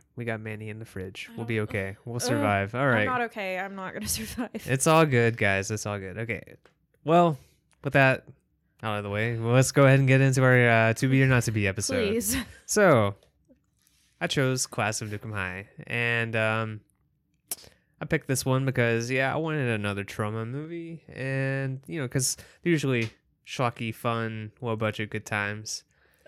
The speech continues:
Speaker 2: I mean, that's the kind of vibe that we generally go for with To Be or Not To Be anyway. Um,
Speaker 1: The way I looked at it was, it's, I mean, we usually go, like, low budget.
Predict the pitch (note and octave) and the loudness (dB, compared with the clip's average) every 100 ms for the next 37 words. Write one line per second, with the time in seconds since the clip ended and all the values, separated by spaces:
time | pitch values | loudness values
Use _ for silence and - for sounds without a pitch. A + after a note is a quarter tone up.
0 | _ F#4+ A4+ B4 A#4+ - F4+ A4 - A4+ | _ -14 -12 -10 -12 -10 -10 -10 -12 -14
1 | - D4 C4 B3 A3 A3+ A3+ G3+ A#3 G#3+ | -10 -10 -10 -10 -10 -10 -12 -14 -12 -12
2 | G3+ F#3+ F3+ F3 F#3 F#3 F#3+ - A3 G#3+ | -12 -12 -10 -12 -12 -14 -14 -16 -16 -12
3 | G3 G3 F#3 G3+ F#3 - F3 F3+ G3+ G3+ | -10 -8 -10 -10 -12 -10 -10 -10 -8 -8
4 | G#3+ A3 A3+ _ - F#3+ F3+ F3+ F3 - | -10 -12 -18 _ -14 -8 -6 -8 -10 -10
5 | G3 F3 F#3 E3 A#2+ - G#2+ G2+ G2+ G#2 | 0 4 4 4 2 0 0 0 -2 -2
6 | G2 G2 G2+ - - _ _ _ _ - | -4 -4 -4 -6 -6 _ _ _ _ -6
7 | A2+ G#2+ - - - - - _ _ _ | -4 -4 -4 -4 -4 -6 -12 _ _ _
8 | _ _ D3+ D#3 D3 E3 F3+ D#3 C3 A#2+ | _ _ 0 0 2 0 0 2 2 2
9 | A2+ G#2+ G2 G#2+ G2+ G2+ G2+ G2+ | 2 0 -2 -4 -2 -2 -4 -6